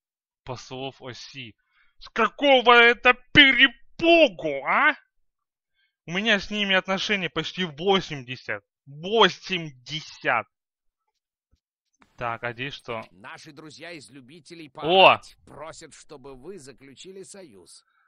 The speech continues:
Speaker 1: Давай,
Speaker 2: Вот,
Speaker 1: братюня,
Speaker 2: президент,
Speaker 1: принимаю.
Speaker 2: и мы обнаружили способ снизить потери в бою.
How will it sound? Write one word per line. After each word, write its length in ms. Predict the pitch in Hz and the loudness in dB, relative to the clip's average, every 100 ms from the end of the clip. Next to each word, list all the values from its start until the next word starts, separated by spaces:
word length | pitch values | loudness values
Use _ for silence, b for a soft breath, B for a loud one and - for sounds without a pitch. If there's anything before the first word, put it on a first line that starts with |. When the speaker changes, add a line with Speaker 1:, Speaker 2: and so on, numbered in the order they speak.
| _ 131 | _ -8
Speaker 1:
Давай, 260 | 135 139 | -2 -2
Speaker 2:
Вот, 60 | 127 | -2
Speaker 1:
братюня, 420 | 120 113 120 110 | -8 -10 -12 -12
Speaker 2:
президент, 300 | - 139 139 | -8 -6 -4
Speaker 1:
принимаю. 540 | 139 139 127 113 104 - | -4 -2 -2 -2 -4 -12
Speaker 2:
и 60 | |
мы 120 | 160 233 | -18 -18
обнаружили 500 | 208 240 254 240 247 | -16 -16 -16 -18 -20
способ 420 | - 240 226 - | -18 -18 -18 -20
снизить 460 | - 170 196 208 | -20 -20 -20 -20
потери 400 | 208 190 175 185 | -18 -18 -18 -18
в 40 | 147 | -18
бою. 180 | 220 | -20